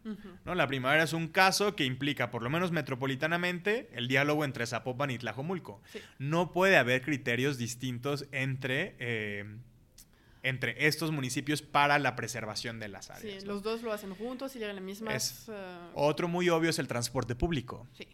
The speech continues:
Speaker 2: ¿no? O sea, el transporte público no tendría por qué cortarse cuando co-, cuando cruzas un, un municipio, ¿no?
Speaker 1: Ah.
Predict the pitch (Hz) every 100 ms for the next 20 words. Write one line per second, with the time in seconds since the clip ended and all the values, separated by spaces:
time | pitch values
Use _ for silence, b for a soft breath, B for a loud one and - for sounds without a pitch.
0 | - 117 160 143 127 120 127 127 147 160
1 | 147 151 156 147 139 147 139 151 143 127
2 | - 127 127 135 - 160 156 151 135 113
3 | 101 120 117 - 117 98 - 147 151 151
4 | 135 127 123 120 120 139 139 131 123 139
5 | 131 110 107 131 180 190 180